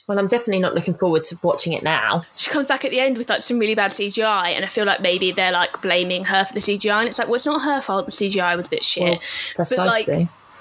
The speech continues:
Speaker 2: she was good, and, like, and, like, I remember talking to a lot of people when it came out and we all watched it, and a lot of us being like, "Where was Cheetah? Like, you told us we were getting a Cheetah movie. That was not a Cheetah movie."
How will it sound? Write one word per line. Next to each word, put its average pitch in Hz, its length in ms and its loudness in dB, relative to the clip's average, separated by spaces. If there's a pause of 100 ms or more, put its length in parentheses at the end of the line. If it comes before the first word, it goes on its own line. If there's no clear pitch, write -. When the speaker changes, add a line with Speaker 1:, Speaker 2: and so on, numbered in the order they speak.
(640)
Speaker 2:
she 294 440 2
was 285 180 -2
good, 240 460 0
and, 214 160 0
like, 208 280 -2
and, 226 120 0
like, 214 160 -2
I 233 80 2
remember 233 240 0
talking 220 380 -2
to 214 120 -2
a 202 40 2
lot 202 120 2
of - 80 -4
people 202 240 0
when 185 100 2
it - 100 0
came 190 220 0
out 185 260 2
and 180 60 -4
we 180 140 0
all 175 140 0
watched - 340 -2
it, 160 240 0
and 185 80 -2
a 190 60 2
lot 190 220 2
of - 60 -8
us - 140 -4
being 196 180 0
like, 190 280 -2 (800)
"Where 262 240 2
was 330 100 -2
Cheetah? 208 640 -2 (100)
Like, 247 220 -2
you 285 120 2
told 302 540 -2
us 220 180 -2
we 233 100 -2
were 220 100 -2
getting 208 240 0
a 196 40 0
Cheetah 208 380 0
movie. 165 540 0 (540)
That 220 200 2
was 233 160 -2
not 226 160 0
a - 60 -4
Cheetah 202 380 0
movie." 170 640 0